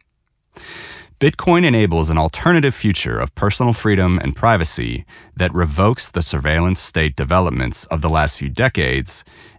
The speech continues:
and reintroduces financial emancipation through the power of mathematics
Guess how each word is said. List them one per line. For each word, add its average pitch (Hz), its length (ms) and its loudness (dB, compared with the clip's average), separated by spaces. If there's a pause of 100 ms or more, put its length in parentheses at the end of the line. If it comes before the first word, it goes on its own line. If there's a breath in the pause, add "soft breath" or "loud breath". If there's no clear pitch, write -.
and 92 180 2
reintroduces 104 800 2
financial 92 540 0
emancipation 85 1080 -2
through 85 140 -2
the 73 80 -4
power 92 420 2
of 69 140 -2
mathematics 80 880 -2